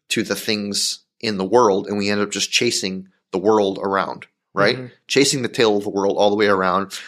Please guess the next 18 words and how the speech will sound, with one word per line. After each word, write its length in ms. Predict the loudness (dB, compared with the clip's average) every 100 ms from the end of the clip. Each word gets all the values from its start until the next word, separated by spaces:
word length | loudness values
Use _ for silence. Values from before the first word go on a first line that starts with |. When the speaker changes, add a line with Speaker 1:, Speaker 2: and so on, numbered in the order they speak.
| -8
Speaker 1:
like, 180 | -4 -4 -2
reacting, 500 | 0 2 2 0 -2
reacting, 420 | 0 -2 -2 -6
reacting, 400 | -2 -2 -2 -10
reacting, 380 | -4 -4 -6 -8
reacting. 480 | -2 -2 -2 -6 -10 -16 -14 -14 -16 -20 _ _ _
And 420 | 2 2 2 -4 -10 _ -4
in 120 | 0
my 180 | 2 2
preaching 400 | 0 0 0 -2
life, 320 | -4 -4 -8 _ 0
I 120 | 2
want 460 | 2 2 2 2
to 120 | -6 -6
take 400 | 0 0 0 -6
a 60 |
more, 580 | -4 -4 0 2 2 0
like, 440 | 2 0 0 -8